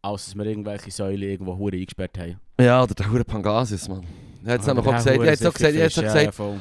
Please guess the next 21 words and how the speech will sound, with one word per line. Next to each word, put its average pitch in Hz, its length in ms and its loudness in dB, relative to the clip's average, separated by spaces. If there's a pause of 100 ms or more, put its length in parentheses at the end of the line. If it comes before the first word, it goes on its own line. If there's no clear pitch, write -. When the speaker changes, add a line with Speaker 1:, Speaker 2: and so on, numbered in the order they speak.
Speaker 2:
er 135 140 4
hat's 143 120 0
auch 156 60 2
gesagt, 143 300 0
ich 139 40 2
hör 131 140 4
jetzt 131 160 -2
auf 123 200 4
mit 127 140 0
dem 98 80 -10
Fisch, 107 340 0
Mann. 73 260 -6
Speaker 1:
Ja, 113 200 0
ja, 110 200 -2 (100)
okay. 131 260 -8 (120)
Speaker 2:
Und, 110 240 0
und, 107 320 0
und 101 360 -4 (160)
Pangasius 110 540 -2
sowieso 113 340 2
schon 107 200 -2